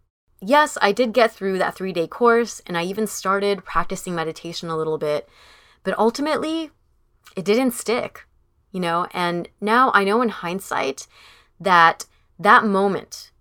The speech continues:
when she asked me if I was ready to commit and my gut reaction was a pause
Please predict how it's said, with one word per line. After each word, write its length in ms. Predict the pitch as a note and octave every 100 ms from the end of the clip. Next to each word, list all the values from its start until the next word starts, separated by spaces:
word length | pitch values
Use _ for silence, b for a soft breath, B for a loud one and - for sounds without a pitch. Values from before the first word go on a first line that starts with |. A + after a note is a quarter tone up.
| _
when 120 | E3+
she 240 | E3+ A3 A3+
asked 320 | F#3 G3+ -
me 80 | G#3+
if 100 | F#3+
I 100 | E3+
was 220 | F3 -
ready 220 | D#3+ E3+
to 100 | -
commit 460 | - D#3+ D3+ A3 -
and 80 | E3+
my 140 | D#3+
gut 260 | F3 F3 -
reaction 720 | E3+ D3+ C3+ - F#3 F3+ G3 - _
was 280 | E3 D3+ C#3+
a 60 | -
pause 640 | - C#3+ D#3+ B3+ -